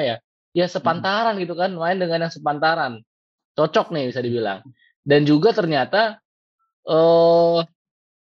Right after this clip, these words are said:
Speaker 1: Jesus, Jesus ini cocok di strateginya si Arteta. Pertama, Jesus itu kan kelebihannya di, bermain di ruang sempit. Ya kan? Cerdik juga.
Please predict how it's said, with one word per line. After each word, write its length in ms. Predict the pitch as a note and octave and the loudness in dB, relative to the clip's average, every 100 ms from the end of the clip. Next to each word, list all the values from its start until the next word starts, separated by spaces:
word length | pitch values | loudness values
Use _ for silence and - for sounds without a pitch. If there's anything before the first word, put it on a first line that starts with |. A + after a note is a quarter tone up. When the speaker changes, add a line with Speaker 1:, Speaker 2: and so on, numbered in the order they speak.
| _ _ _ _ _ _ - | _ _ _ _ _ _ -14
Speaker 1:
Jesus, 400 | D#3 D#3 F3+ F3+ - | -4 -2 -2 -6 -4
Jesus 340 | D#3+ E3+ F3 - | 0 0 -2 -6
ini 480 | F3 G3 B3 A3+ F3+ - | -4 -2 -2 -2 -6 -4
cocok 400 | F#3 F3+ A3+ - | -2 0 -4 -6
di 320 | D#3 F#3+ A3+ | -6 -4 -4
strateginya 960 | - F#3 F3+ F3 E3 D3+ D3 D#3 G#3+ G3 | -2 -2 -2 -2 -6 -4 -4 -2 -4 -4
si 240 | - F3+ | -6 -2
Arteta. 720 | E3 F3 A#3+ A#3+ G3+ D#3 E3 _ _ _ _ _ _ _ _ _ - | -2 0 0 0 -2 -4 -10 _ _ _ _ _ _ _ _ _ -8
Pertama, 400 | C3+ C#3+ F3 E3 C3 | -4 -2 0 -2 -2
Jesus 240 | C#3+ C#3+ | -4 -2
itu 80 | G#3 | -2
kan 80 | F#3+ | 0
kelebihannya 400 | E3+ D3 D#3 G3 | 0 2 0 0
di, 100 | D#3 | -2
bermain 240 | C#3 C#3+ E3 | -2 -4 -4
di 80 | |
ruang 240 | D3+ C#3+ C3+ | -2 -4 -4
sempit. 320 | C3+ A#2+ G#2+ _ _ _ _ _ _ _ _ - | -10 -12 -12 _ _ _ _ _ _ _ _ -6
Ya 160 | A#2+ | 0
kan? 320 | C3 C3+ C3+ - | 2 0 -2 -2
Cerdik 400 | D#3 E3 E3 C#3+ | 0 0 -2 -4
juga. 400 | B2+ B2 G#2+ | -2 -2 -4